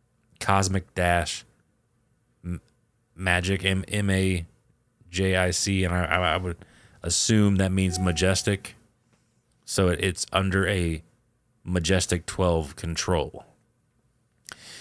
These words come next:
which lines up with Dan's story because Dan claimed that he worked with the, the Majestic twelve. In another le-, letter, like I said, they referenced the, the J-Rod by the name of Smiling Eyes,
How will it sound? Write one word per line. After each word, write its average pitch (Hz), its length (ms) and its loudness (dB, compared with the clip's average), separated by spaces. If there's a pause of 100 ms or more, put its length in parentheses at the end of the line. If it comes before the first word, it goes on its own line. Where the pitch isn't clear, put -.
(100)
which 98 260 2
lines 110 320 4
up 110 120 2
with 110 120 0
Dan's 143 280 2
story 101 280 4
because 101 280 0
Dan 101 280 2
claimed 98 300 2
that 85 80 0
he 113 180 0
worked 87 280 0
with 85 140 -6
the, 85 160 0
the 82 140 -6
Majestic 80 480 -4
twelve. - 420 -12 (1120)
In 110 140 2
another 107 260 2
le-, 98 320 4
letter, 92 460 2
like 92 180 -2
I 90 40 2
said, 85 280 0
they 87 100 0
referenced 90 520 0
the, 82 500 0
the 78 120 -6
J-Rod 92 460 2
by 87 80 2
the 85 80 0
name 82 200 0
of 78 120 -2
Smiling 101 460 2
Eyes, 73 300 -2